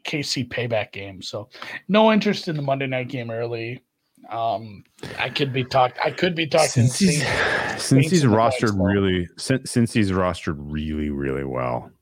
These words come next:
Speaker 2: to hold the Chiefs to, like, a twenty-three-ish type of score total, um,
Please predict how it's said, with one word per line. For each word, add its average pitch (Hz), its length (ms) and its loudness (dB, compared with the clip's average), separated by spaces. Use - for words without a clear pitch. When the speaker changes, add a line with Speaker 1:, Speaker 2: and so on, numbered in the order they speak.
Speaker 2:
to 69 460 -4
hold 78 500 -2
the 85 80 0
Chiefs 80 400 -4
to, 71 440 -4
like, 73 200 -2
a 76 80 -2
twenty-three-ish 76 1800 -4
type 90 240 0
of 90 240 -6
score 101 500 -4
total, 110 420 -2
um, 71 640 -4